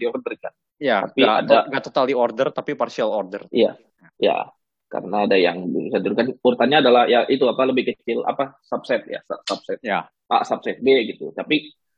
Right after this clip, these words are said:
Speaker 1: kan nggak, nggak semua, nggak, nggak semuanya bisa ditentukan A subset B atau A, B
Speaker 2: Atau
Speaker 1: subset
Speaker 2: B.
Speaker 1: A gitu.
Speaker 2: Ah, ya. Nah, jadi
Speaker 1: Ya.
Speaker 2: partial order set, eh,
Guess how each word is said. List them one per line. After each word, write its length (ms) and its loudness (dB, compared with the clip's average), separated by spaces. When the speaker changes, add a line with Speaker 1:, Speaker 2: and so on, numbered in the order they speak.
Speaker 1:
kan 180 -4
nggak, 300 -2
nggak 180 0
semua, 540 -10
nggak, 140 -2
nggak 180 -2
semuanya 400 -4
bisa 320 -2
ditentukan 640 -2
A 160 4
subset 320 -2
B 80 6
atau 400 4
A, 240 6
B 160 4
Speaker 2:
Atau 100 -2
Speaker 1:
subset 220 0
Speaker 2:
B. 60 4
Speaker 1:
A 60 4
gitu. 180 -10
Speaker 2:
Ah, 160 -4
ya. 160 -4
Nah, 220 -8
jadi 320 -2
Speaker 1:
Ya. 80 -14
Speaker 2:
partial 340 -2
order 280 -4
set, 260 -6
eh, 500 2